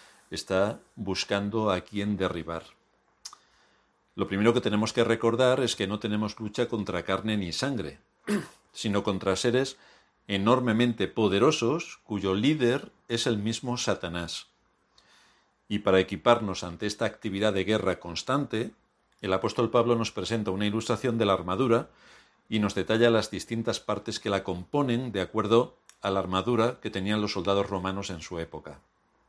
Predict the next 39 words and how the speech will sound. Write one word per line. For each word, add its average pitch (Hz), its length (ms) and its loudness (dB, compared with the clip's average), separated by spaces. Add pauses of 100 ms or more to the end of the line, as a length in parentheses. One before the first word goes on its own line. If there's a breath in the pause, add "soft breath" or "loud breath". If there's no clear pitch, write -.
(840)
Hemos 110 280 -2
estudiado 107 420 2
el 92 100 2
primer 87 240 -8
elemento, 113 600 0 (640 soft breath)
ceñidos 98 540 2
con 90 140 -8
la 87 100 -2
verdad, 113 420 2 (600 soft breath)
que 107 80 -2
es - 80 0
el 104 100 2
cinturón 104 460 0
que 104 100 2
recoge 92 320 -2
la 98 120 2
vestimenta 107 600 0
y 104 60 2
la 87 140 0
ciñe 113 420 0
al 90 120 -4
cuerpo 120 440 -2
para 90 240 -2
poder 92 240 0
avanzar 95 460 -2
con 92 200 -10
firmeza 92 600 -4
y 87 40 -4
sin 90 240 -10
que 85 140 -10
nada 95 220 -4
se - 120 -6
enrede. 95 520 2 (1400 soft breath)
En 98 120 -2
segundo 107 340 4
lugar, 107 260 6
vimos 107 380 -2
la 95 260 0
coraza, 104 680 0